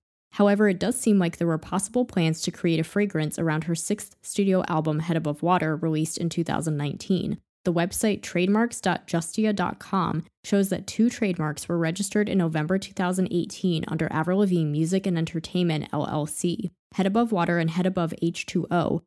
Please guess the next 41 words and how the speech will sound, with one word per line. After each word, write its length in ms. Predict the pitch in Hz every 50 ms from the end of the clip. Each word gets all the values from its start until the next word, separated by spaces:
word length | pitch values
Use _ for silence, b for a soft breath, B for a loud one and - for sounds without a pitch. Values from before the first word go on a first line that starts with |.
| _ _
were 100 | - 180
both 320 | 170 165 175 208 220 - -
registered 480 | 185 175 180 175 - - - 160 -
under 220 | 147 160 160 165 160
the 80 | 156
categories 580 | - - - 156 175 180 - 185 190 185 185 -
of 140 | - 170 -
perfumes 640 | - - 160 - - - 151 156 175 196 214 - - _ _ - -
and 80 | 170
colognes, 500 | - - 175 165 160 160 170 185 196 -
perfumes, 460 | - - 202 196 - 160 156 156 - 165
and 100 | 156 -
cosmetics 640 | - 208 - - 165 175 165 151 151 160 - -
on 140 | - - 175
November 340 | 170 165 160 160 147 160 185
twenty-sixth, 600 | 190 - 214 208 214 214 - 170 156 - - - - - -
two 140 | - - 170
thousand 360 | - 160 165 170 170 175 -
eighteen, 640 | - 185 185 - - - 185 175 165 - 156 160 - _ _
about 280 | - 165 170 160 - -
two 200 | - - 214 220
months 300 | 226 190 170 165 165 -
after 240 | - 160 165 - 190
the 100 | 196 208
release 360 | 208 196 170 156 151 - -
of 80 | - -
the 80 | 165
Head 160 | 160 170 160
Above 240 | 165 175 175 165 -
Water 260 | 156 156 151 - 156
single. 540 | 156 - - 180 180 165 - - - 175 170 - _ _ _ -
Further 320 | - - 208 208 226 262
details 480 | 247 247 180 170 160 - 170 151 160 160
show 200 | - - 175 165
the 80 | 160 165
status 440 | - - - 151 151 180 185 -
of 120 | - 160 -
both 240 | 160 175 208 202 -
trademarks 560 | - - 202 185 175 151 151 151 147 - -
as 180 | - 170 156
abandoned, 680 | 165 156 151 - 160 175 175 170 - - - - 160